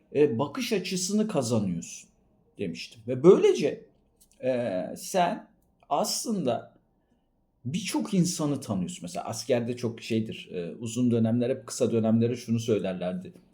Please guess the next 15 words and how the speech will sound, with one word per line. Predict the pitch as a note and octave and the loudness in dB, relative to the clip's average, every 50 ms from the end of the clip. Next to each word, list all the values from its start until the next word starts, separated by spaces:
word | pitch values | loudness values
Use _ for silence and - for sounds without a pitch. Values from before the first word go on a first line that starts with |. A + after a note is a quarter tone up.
| _ _ _ _ _ _ _ _ _ _ _ _ - | _ _ _ _ _ _ _ _ _ _ _ _ -16
"İşte | - - - A#2 | -16 -12 -10 -8
siz | A2+ - D3+ A#2+ D3 | -6 -6 -2 2 2
okudunuz | D3 - E3 E3 E3 E3+ E3 D#3 - D#3 | 2 4 2 2 2 2 2 2 4 4
da | D3+ D3 | 4 4
ne | D3+ | 4
oldu? | D#3 D#3 D3 A#2 G#2+ G2 F2 - - | 4 2 2 2 -2 -6 -8 -10 -14
Siz | - - C#3 C3 B2 | -14 -10 -8 -6 -6
üniversite | C#3+ C#3+ D3 D3+ D3+ C#3+ - - D3 | -4 -2 0 0 0 0 0 2 2
okurken | C3 - - D3+ - - D3+ C3+ C3 A#2 | 2 2 0 -6 0 2 2 4 4 0
biz | - - | 0 2
de | D3 C3 | 2 2
Hayat | A#2 A#2+ C3 C#3+ C#3 C3+ - | 4 6 6 4 4 4 2
Üniversitesi'nde | C3 C3 B2+ B2+ A#2+ A#2+ - - A2+ - - - B2+ B2 | 0 2 4 4 4 4 0 -6 -6 -6 -4 -2 0 0
okuyorduk." | A2+ - - - F#2+ E2+ - - - | 0 0 -2 -6 -8 -10 -10 -12 -8
falan. | - F2 D#2+ D#2 - - | -6 -6 -6 -6 -8 -16